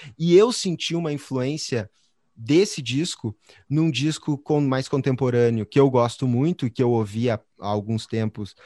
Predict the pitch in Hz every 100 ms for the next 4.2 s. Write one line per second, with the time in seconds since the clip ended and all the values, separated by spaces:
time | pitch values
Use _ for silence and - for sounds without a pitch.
0 | - - 107 104 107 107 104 98 - 104
1 | 104 101 - 104 95 104 101 - 120 147
2 | 190 _ _ _ _ - 160 151 147 156
3 | 170 151 139 156 160 151 143 180 - 120
4 | -